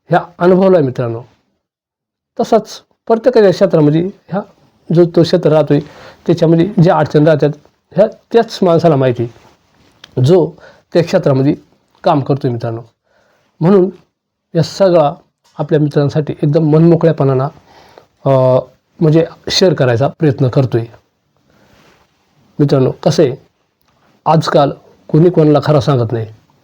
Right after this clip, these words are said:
पण मी आता नेहमी आपल्याला सांगितलं, मी आपल्यापर्यंत नेहमी सत्य माहिती सांगणार आहे. आणि आजच्या विषयात आपण वळणार आहेत. आजचा आपला मेन विषय आहे का YouTube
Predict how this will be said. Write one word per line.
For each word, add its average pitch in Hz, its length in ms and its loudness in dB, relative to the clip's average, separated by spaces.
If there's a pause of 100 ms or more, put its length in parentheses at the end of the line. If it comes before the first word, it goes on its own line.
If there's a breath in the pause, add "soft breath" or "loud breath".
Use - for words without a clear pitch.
(240)
पण - 80 2
मी 190 100 4
आता 180 180 0
नेहमी 175 240 4
आपल्याला 139 280 -2
सांगितलं, 123 320 -2 (180)
मी 170 80 4
आपल्यापर्यंत 139 540 0 (180)
नेहमी 160 280 2
सत्य 165 300 -2
माहिती 127 260 0
सांगणार 117 300 -2
आहे. 113 100 -8 (840 soft breath)
आणि 185 140 0 (420)
आजच्या 202 300 0
विषयात 180 340 2
आपण 147 280 -2 (240)
वळणार 170 300 2
आहेत. 120 100 -4 (800)
आजचा - 280 -2
आपला 143 220 0
मेन 151 260 4
विषय 156 220 2
आहे 127 180 0 (1080)
का 151 80 -2
YouTube 165 360 2